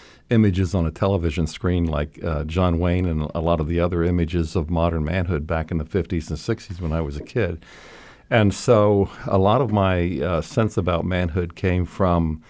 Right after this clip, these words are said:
uh, my father. It came from our Amish relatives. It came from the men around us who were mostly a silent tribe of men.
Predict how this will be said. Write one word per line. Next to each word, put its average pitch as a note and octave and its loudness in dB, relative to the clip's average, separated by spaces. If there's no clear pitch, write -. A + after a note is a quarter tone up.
uh, F2+ 0
my E2+ 2
father. G#2 2
It G2+ -4
came F2+ 0
from E2 0
our D#2 -2
Amish E2+ -2
relatives. G2+ -2
It F2+ -8
came E2 -2
from E2+ -2
the G2+ -4
men F#2+ 4
around G2+ 2
us - -2
who A#2+ 0
were G#2 4
mostly B2 2
a F#2+ 2
silent G#2+ 0
tribe F2 -2
of D#2 -6
men. D#2+ -2